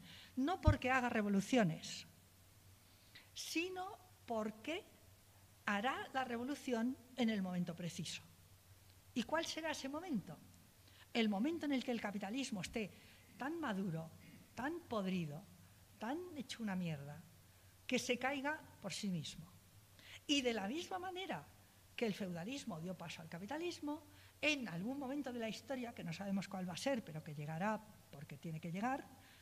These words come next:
porque la historia no se detiene, el capitalismo, en alguna de sus múltiples crisis, dará lugar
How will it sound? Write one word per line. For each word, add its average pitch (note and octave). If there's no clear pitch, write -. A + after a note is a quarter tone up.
porque D#3
la C#3+
historia F3
no D3
se F3+
detiene, A#3+
el B3
capitalismo, D4
en G3+
alguna A#3+
de F#3+
sus D3+
múltiples B3+
crisis, C#4+
dará G3
lugar A#3+